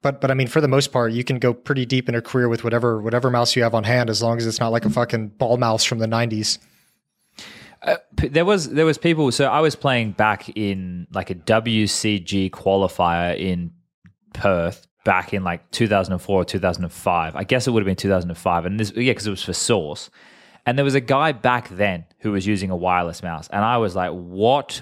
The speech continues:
Speaker 2: the fuck is this guy even thi-?" There was, like, clearly a delay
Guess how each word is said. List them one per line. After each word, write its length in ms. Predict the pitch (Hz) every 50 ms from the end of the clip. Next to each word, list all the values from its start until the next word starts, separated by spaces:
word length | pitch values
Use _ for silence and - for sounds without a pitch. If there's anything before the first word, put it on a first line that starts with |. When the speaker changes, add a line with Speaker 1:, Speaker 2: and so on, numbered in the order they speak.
| - -
Speaker 2:
the 220 | 104 98 117 120
fuck 540 | 113 - - - - 117 101 92 90 - - - -
is 220 | 101 98 92 85
this 260 | 85 104 107 98 -
guy 200 | - 110 104 95
even 260 | 87 101 90 95 90
thi-?" 100 | - -
There 140 | 98 110 156
was, 80 | 160 156
like, 180 | 165 143 -
clearly 640 | - - - 151 165 170 180 180 180 170 165 156 143
a 100 | 107 127
delay 640 | 120 120 135 117 110 110 110 107 98 85 78 87